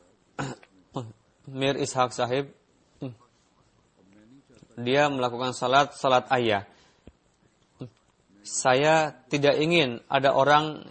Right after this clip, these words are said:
yang melakukan salat demi aku. Saya ingin dia melakukan salat demi Allah Ta'ala. Jadi, Hadrat Masih Maud alaihissalam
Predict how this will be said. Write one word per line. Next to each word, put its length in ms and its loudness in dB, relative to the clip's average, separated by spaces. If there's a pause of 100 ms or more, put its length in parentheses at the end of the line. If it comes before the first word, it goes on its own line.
(100)
yang 320 0
melakukan 320 -2
salat 320 0
demi 160 -2
aku. 480 -4
Saya 320 0
ingin 240 -4
dia 240 -2
melakukan 320 -4
salat 320 -2
demi 240 0
Allah 240 2
Ta'ala. 480 -4 (480)
Jadi, 240 -4 (480)
Hadrat 240 2
Masih 240 -6
Maud 160 -2
alaihissalam 720 -2